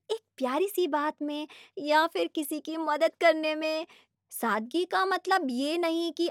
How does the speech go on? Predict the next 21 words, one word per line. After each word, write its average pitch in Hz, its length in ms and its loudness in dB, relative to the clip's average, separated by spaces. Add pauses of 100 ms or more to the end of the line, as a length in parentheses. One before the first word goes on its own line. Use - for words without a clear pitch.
आप 262 220 4
गरीब 247 680 2
रहें 240 420 0 (460)
या 269 160 6
आपको 262 400 6
कोई 294 220 0
चीज़ 277 360 -4
खरीदने 254 420 -2
का 285 100 2
हक 262 300 0
नहीं। 240 380 -2 (640)
इसका 330 360 2
मतलब 339 300 2
है 339 120 2
कि 330 160 -4 (120)
आप 247 260 -4
अपनी 415 280 -6
ज़रूरतों 247 640 -6
और 494 400 -4 (100)
चाहतों 427 420 4
में 320 140 0